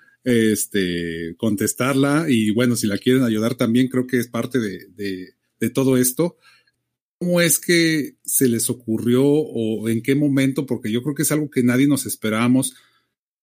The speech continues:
Un, una, un nuevo equipo como Imperio, tan grande, con, con, de por sí ya todo lo que nos acaban de platicar de Hispania ya era enorme.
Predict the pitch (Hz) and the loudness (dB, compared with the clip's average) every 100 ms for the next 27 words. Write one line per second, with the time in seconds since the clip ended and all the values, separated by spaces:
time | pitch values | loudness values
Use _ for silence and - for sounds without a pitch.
0 | _ 135 143 131 127 135 135 131 127 147 | _ 0 0 2 2 4 2 0 2 4
1 | 147 151 151 - 135 - 160 160 113 104 | 4 4 0 0 -2 0 -2 0 0 0
2 | 101 131 127 131 143 143 _ 117 107 107 | 0 0 2 2 0 -4 _ -2 0 0
3 | 113 123 135 139 156 - 123 117 - - | 2 2 4 2 0 0 0 0 -4 -18
4 | _ 117 110 127 - - 131 135 135 127 | _ -2 0 -2 -8 -10 0 0 2 0
5 | 160 160 165 160 147 156 160 135 127 127 | 0 2 2 0 -2 0 2 2 0 0
6 | 127 139 135 117 - 98 117 117 113 - | 2 2 0 -4 -8 -6 -4 -2 -4 -2
7 | 117 107 107 110 120 113 101 95 | 0 0 0 2 2 0 -4 -8